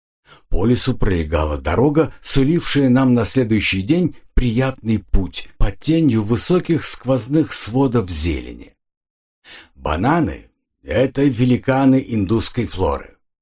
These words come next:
Они настоящие деды, главы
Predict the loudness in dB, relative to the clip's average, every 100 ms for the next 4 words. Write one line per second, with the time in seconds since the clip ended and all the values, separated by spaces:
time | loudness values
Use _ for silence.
0 | _ _ _ _ _ _ _ -4 0 2
1 | 0 -2 0 2 2 2 0 2 0 0
2 | -2 0 -4 -4 -12 _ _ _ _ _
3 | -10 -2 0 2 0 0 -4